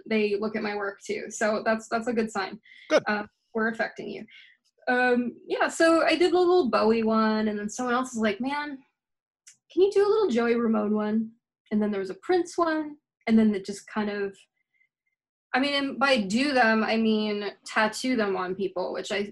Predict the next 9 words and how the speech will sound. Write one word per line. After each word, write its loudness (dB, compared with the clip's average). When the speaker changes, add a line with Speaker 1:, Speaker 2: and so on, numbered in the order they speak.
Speaker 1:
did. -6
And -6
they 2
really, 2
I 2
mean, 4
those 0
were 2
like, 0